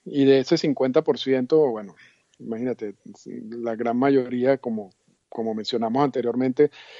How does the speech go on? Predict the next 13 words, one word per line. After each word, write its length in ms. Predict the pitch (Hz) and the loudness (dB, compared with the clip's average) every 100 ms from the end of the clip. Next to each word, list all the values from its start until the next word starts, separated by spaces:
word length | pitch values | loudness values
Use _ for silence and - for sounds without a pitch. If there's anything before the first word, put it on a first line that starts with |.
| - | -10
termina 360 | - 120 123 139 | -2 0 2 0
sin 180 | 156 143 | 2 2
trabajo, 760 | 123 117 127 139 151 151 139 _ _ | 2 4 4 4 2 0 -2 _ _
jugando 540 | - 131 127 127 143 139 | -10 -6 -4 -2 -2 -4
quizás 280 | 127 127 | -4 -6
en 80 | 147 | -4
las 120 | 143 117 | -6 -6
ligas 240 | 127 135 | -6 -6
de 60 | 120 | -6
invierno. 720 | 113 135 147 143 151 147 - _ _ _ _ _ | -2 4 4 2 -6 -8 -10 _ _ _ _ _
A 100 | 120 | -6
veces 460 | 127 127 - 147 131 | -2 -2 2 2 2
otros 600 | 143 143 139 143 131 - | 0 0 0 -4 -6 -14